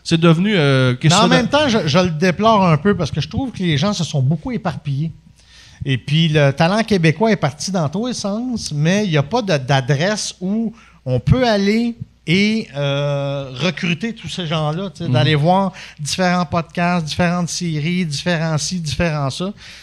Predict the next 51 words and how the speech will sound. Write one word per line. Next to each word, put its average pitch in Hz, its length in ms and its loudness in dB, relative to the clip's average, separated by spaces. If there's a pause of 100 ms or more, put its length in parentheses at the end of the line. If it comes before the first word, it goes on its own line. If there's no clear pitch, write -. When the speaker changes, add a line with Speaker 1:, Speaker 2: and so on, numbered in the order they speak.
(100)
Speaker 2:
C'est - 100 -16
pour 165 100 0
ça 247 240 -2
un 185 60 0
peu 220 160 -6
que 208 100 -8
j'ai 147 320 -4 (240)
parti 151 360 -6
comme 175 180 -2
à 160 100 0
T 147 220 -4
V, 214 260 -6 (160)
parce 165 260 -8
que 226 220 -4
je 156 140 -4
voulais 208 480 0 (480)
créer 180 220 0
une 226 160 0
adresse 175 580 0
où 143 80 -2
tous 190 260 -6
les, 175 120 -2 (160)
les, 143 320 -2
les 127 280 -8
gens 175 320 -2
qui 147 140 -10
font 160 220 -6
du 123 120 -8
produit 131 540 -6
web 180 400 -4
se 165 200 -6
retrouvent 151 680 -4
là. 165 200 -6 (100)
Speaker 1:
Mhm. 131 100 -4 (420)
Speaker 2:
Euh, 131 280 -2 (840)
que 175 100 -4
ce 190 140 -2
soit - 280 -4
plus 403 220 -6
facile 277 440 -4
pour 196 140 -6
monsieur, 180 280 -2
madame, 160 280 -2
tout 151 100 -6
le 139 80 -2
monde 208 280 -4
d'aller 151 200 0
à 160 100 2
une 190 180 0
seule 269 200 2
adresse 202 540 0